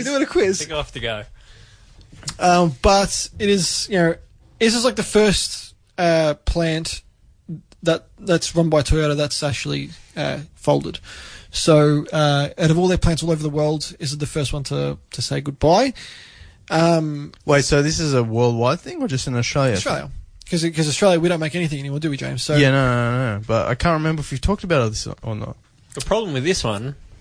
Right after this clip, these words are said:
Speaker 2: is there was no, like, I'd never heard on the radio, like, it was closing
Speaker 3: Yeah,
Speaker 2: or
Speaker 3: that's what I was
Speaker 2: still
Speaker 3: gonna
Speaker 2: soon.
Speaker 3: say.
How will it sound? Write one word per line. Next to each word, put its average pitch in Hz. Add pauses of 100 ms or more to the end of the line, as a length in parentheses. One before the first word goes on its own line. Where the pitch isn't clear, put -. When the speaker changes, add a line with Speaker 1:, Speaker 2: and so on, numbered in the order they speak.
Speaker 2:
is 139
there 143
was 131
no, 135
like, 113
I'd 127
never 123
heard 123
on 113
the 113
radio, 107
like, 101
it 107
was 101
closing 110
Speaker 3:
Yeah, 208
Speaker 2:
or -
Speaker 3:
that's 143
what 170
I 165
was 160
Speaker 2:
still 165
Speaker 3:
gonna 160
Speaker 2:
soon. 143
Speaker 3:
say. 101